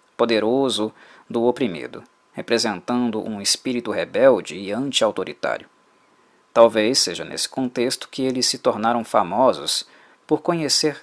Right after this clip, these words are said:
técnicas secretas de artes marciais. Um dos contos mais famosos relata que um Tengu treinou Minamoto no Yoshitsune,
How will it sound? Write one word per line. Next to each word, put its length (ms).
técnicas 540
secretas 640
de 160
artes 240
marciais. 760
Um 120
dos 220
contos 320
mais 220
famosos 640
relata 460
que 140
um 140
Tengu 480
treinou 440
Minamoto 800
no 440
Yoshitsune, 800